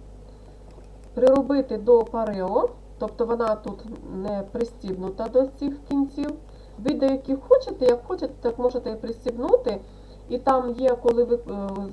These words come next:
його купуєте, то є інструкція, як правильно його використовувати, як правильно його наносити. Тому як хочете, так і можете, як і шарфік можете, і на голову. І любими способами ви можете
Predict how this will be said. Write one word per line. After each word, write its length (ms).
його 180
купуєте, 520
то 140
є 80
інструкція, 560
як 80
правильно 320
його 160
використовувати, 800
як 100
правильно 340
його 220
наносити. 640
Тому 240
як 160
хочете, 340
так 220
і 40
можете, 240
як 160
і 60
шарфік 560
можете, 380
і 40
на 120
голову. 600
І 360
любими 460
способами 640
ви 60
можете 580